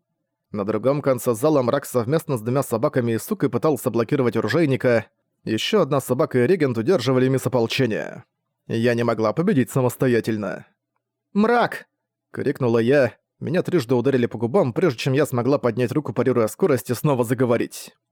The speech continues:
«Прикрой меня!» Он выкроил мгновение, чтобы взглянуть на меня, и бросил сгусток тьмы. Я сразу же ослепла и оглохла, моим ориентиром оставались только насекомые. Но скорость замедлился.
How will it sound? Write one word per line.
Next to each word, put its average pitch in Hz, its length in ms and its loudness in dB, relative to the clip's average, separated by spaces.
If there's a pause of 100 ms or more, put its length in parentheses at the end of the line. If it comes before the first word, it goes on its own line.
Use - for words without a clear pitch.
(200)
«Прикрой 247 400 2
меня!» 147 420 0 (400)
Он 139 280 2
выкроил 156 460 2
мгновение, 127 520 2
чтобы 120 240 -2
взглянуть 110 380 -4
на 143 60 0
меня, 131 420 2 (120)
и 123 100 0
бросил 123 400 0
сгусток 131 460 -2
тьмы. 120 400 -2 (460)
Я 104 180 0
сразу 135 320 0
же 123 120 2
ослепла 135 420 0
и 123 40 6
оглохла, 127 600 2 (280)
моим 180 300 0
ориентиром 131 520 2
оставались 123 440 0
только 135 240 0
насекомые. 117 720 -2 (400)
Но 113 220 0
скорость 113 340 -2
замедлился. 127 720 0